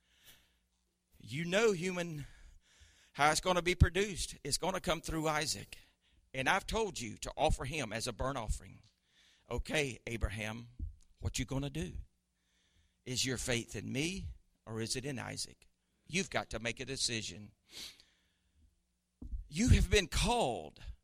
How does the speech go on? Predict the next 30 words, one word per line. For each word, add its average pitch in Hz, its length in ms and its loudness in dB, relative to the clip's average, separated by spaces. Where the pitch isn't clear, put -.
or 156 120 -2
God 214 320 4
said, 196 240 2
"I 214 100 8
will 196 180 2
call 202 360 4
you 156 160 -2
the 120 120 -4
father 202 600 6
of 180 160 -4
the 190 80 -4
faithful." - 720 -2
So 147 240 -2
now 143 600 4
is 127 180 -2
your 147 120 0
proving. 95 600 6
If - 200 -12
ever 202 300 2
a 185 120 6
man 175 440 -2
lived 170 340 -4
up 139 200 -2
to 98 200 0
it, - 200 -18
I 170 120 -2
can 175 220 -2
easily 190 420 2
see 185 320 6
why 131 640 4